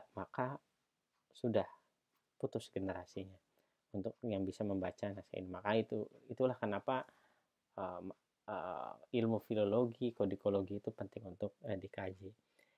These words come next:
Di kertas yang lain, ini adalah, eh, hasil, eh, penelitian kita di,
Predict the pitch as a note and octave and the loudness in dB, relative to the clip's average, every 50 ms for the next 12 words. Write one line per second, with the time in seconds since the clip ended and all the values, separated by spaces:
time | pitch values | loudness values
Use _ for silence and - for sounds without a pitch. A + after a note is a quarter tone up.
0 | _ _ _ _ A2 A2 G#2+ G#2+ G#2 - - A#2 A2 A2 G#2+ A2 C3 C#3+ E3 F3+ | _ _ _ _ 2 4 4 4 2 4 4 6 8 10 10 10 10 10 10 8
1 | E3+ C3 B2 B2+ B2+ A#2+ A2 G#2 G2+ G2 G2 G2+ - - - - - - G2 G2 | 6 4 4 4 4 4 4 4 4 4 2 0 -2 -6 -16 -16 -8 -6 -4 -2
2 | G2 F#2+ F#2+ F#2+ F#2+ F#2 F2+ F2+ F2+ G#2 A2 - - - F#2+ - - G#2 G2 F#2+ | 0 0 0 0 0 -2 -2 -4 -6 -8 -12 -14 -12 -12 -12 -6 -4 -2 0 2
3 | F#2+ F#2+ F#2 F#2 G2 - - A2 G2+ F#2+ F#2 F#2 F#2 F#2 F2+ F#2 G#2 G#2 - _ | 2 2 0 0 -2 -6 -8 -8 -8 -8 -6 -6 -6 -6 -6 -8 -10 -12 -16 _
4 | _ _ _ _ G#2+ G2 F#2+ F#2+ F#2 - - G2 F#2+ - - - - G#2 G#2 G2 | _ _ _ _ -8 -8 -6 -8 -10 -6 -4 -4 -4 -4 -8 -4 -2 -2 0 0
5 | G2 F#2+ F#2+ F#2+ F#2+ | 0 -2 0 0 -2